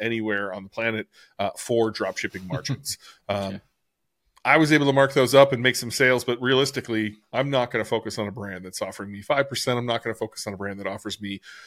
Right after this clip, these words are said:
Speaker 1: um, you know, even ten percent margins, but this is where you can, you know, get into our, our later argument of, uh, of percentages versus dollars. In high ticket dropshipping, I've seen everything from as low as that five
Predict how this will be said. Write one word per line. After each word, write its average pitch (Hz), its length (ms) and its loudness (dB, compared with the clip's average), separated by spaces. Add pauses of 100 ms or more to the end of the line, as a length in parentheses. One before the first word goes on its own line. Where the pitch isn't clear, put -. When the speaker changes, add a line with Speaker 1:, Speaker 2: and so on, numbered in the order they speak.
(160)
Speaker 1:
um, 98 400 2
you 113 100 -6
know, 101 200 -8 (560)
even 151 300 2
ten 139 200 0
percent 143 320 -2
margins, 143 340 0
but 127 140 -4
this 135 140 -4
is 120 100 -6
where 131 100 2
you 120 140 2
can, 117 320 -6
you 120 80 -6
know, 104 80 -2
get 117 180 0
into 117 220 -2
our, 104 120 0 (120)
our 107 180 0
later 123 300 4
argument 110 380 2
of, 104 160 0
uh, 107 240 0
of 104 500 -2
percentages 107 560 -6
versus 101 300 -8
dollars. 95 560 -4 (480)
In 147 140 2
high 170 180 4
ticket 156 180 -2
dropshipping, 147 340 2
I've 127 100 0
seen 160 160 -2
everything 151 280 0
from 127 220 0
as 110 120 -2
low 139 220 8
as 165 120 2
that 143 200 6
five 180 340 2